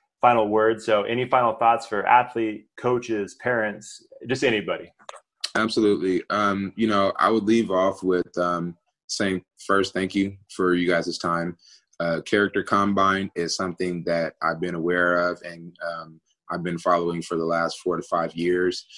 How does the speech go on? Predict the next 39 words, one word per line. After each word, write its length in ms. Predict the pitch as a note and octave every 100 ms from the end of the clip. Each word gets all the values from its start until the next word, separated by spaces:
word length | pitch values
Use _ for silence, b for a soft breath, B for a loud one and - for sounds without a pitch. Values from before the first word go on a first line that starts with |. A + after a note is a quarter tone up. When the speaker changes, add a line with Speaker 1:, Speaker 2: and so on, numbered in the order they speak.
| B -
Speaker 2:
It's 160 | F#2 F#2
a 60 |
great 320 | D#2 G2 G#2+ -
platform 720 | G#2+ G2+ - A2 G#2+ G#2 G#2
for, 520 | G2 F#2 F2 E2+ E2 -
uh, 220 | E2+ E2 -
people 220 | G2 F#2
to 100 | F2
come 180 | - F#2+
together 500 | F2 F#2 F2+ F#2 E2
and 120 | F2 E2+
share 260 | G2 F#2+
some 160 | - F2
perspective. 640 | E2 - G2 F#2+ - A2+ A2+ B B B _ F#2
Um, 400 | F2+ E2+ E2 E2 _
but 160 | F#2+ F#2+
I 80 | F#2
would 120 | F#2
also, 540 | F2+ - G#2+ G2 F#2+ G#2
you 100 | G2
know, 160 | F2
just 200 | F2 F2+
encourage 420 | F#2 - G2+ F#2+ F#2
from 160 | F2
my 120 | E2+
own 200 | F2+ G#2+
perspective, 680 | G2+ F2 - F#2 E2+ F#2 F2 - - E2+
uh, 300 | E2 D#2+ D#2+ - _
especially 520 | - - F2 - F2 D#2+
in 120 | F2
this 160 | E2 D#2+
weird 300 | E2+ F#2 F2+
time 180 | F#2 F2+
that 100 | F2 -
we're 180 | F2 E2
in, 300 | F2+ F2+ F#2 B B B _
let's 300 | G#2 A2+ -
remember 420 | A#2 G2 G2 G2
that 180 | F#2+ F#2+